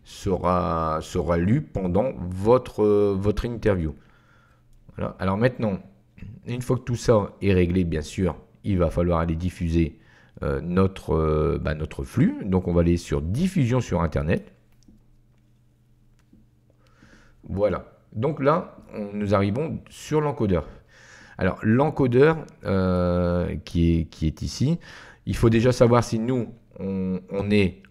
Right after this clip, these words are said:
en shoot case ou si on est en ice case. Euh, donc ce qu'on fait, on va appeler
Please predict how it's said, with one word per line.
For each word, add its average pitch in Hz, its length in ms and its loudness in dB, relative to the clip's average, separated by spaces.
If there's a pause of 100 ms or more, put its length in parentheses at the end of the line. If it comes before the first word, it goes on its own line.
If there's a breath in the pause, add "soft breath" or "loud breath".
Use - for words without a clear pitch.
(200)
en 80 80 -6
shoot - 380 -8
case 139 500 2 (280)
ou 104 60 -2
si 151 420 -2 (120)
on 92 160 0
est 135 200 0 (120)
en 95 200 -2
ice 123 200 0
case. - 320 0 (560 loud breath)
Euh, 76 640 -2
donc 117 240 0
ce 92 180 0
qu'on 117 160 -4
fait, - 520 2
on 80 80 -8
va 90 140 4
appeler 107 500 4